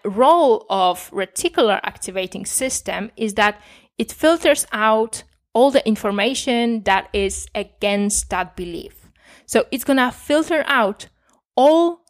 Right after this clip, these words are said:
successful people who are in the larger bodies, like Lizzo or Adele a couple of years ago. So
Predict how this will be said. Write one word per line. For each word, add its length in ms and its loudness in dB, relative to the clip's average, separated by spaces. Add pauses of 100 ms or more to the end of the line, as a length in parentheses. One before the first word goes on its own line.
successful 920 -4
people 680 -2
who 340 -6
are 200 4
in 160 2
the 100 -2
larger 500 2
bodies, 580 -6 (380)
like 440 -8
Lizzo 760 2
or 360 2
Adele 420 0
a 40 -6
couple 340 -6
of 160 -2
years 300 0
ago. 420 0 (400)
So 380 0